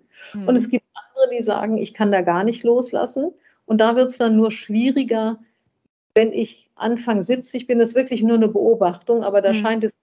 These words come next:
Speaker 2: so eine Linie zu geben, wenn ich die zeitlich überschritten habe, dann wird's einfach sehr, sehr schwierig, dass ich mich überhaupt noch an diesen Nachfolgegedanken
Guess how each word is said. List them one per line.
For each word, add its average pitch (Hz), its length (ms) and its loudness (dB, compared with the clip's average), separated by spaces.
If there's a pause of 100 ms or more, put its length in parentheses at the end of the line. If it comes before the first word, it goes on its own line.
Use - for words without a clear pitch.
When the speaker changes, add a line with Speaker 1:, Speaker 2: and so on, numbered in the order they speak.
(200)
Speaker 2:
so 214 80 -6
eine 196 100 -2
Linie 247 440 0
zu 240 180 -8
geben, 214 320 -2
wenn 202 100 2
ich 208 200 -4 (220)
die 247 140 -2
zeitlich 220 480 -2
überschritten 214 560 -6
habe, 196 160 -12
dann 190 160 -4
wird's 190 160 0
einfach 185 420 -8 (580)
sehr, 190 160 4
sehr 190 120 0
schwierig, 202 460 0
dass 185 160 -2
ich 180 80 0
mich 175 160 -2
überhaupt 180 340 0
noch 175 120 -6
an 185 120 -8
diesen 175 240 -4
Nachfolgegedanken 170 1080 -4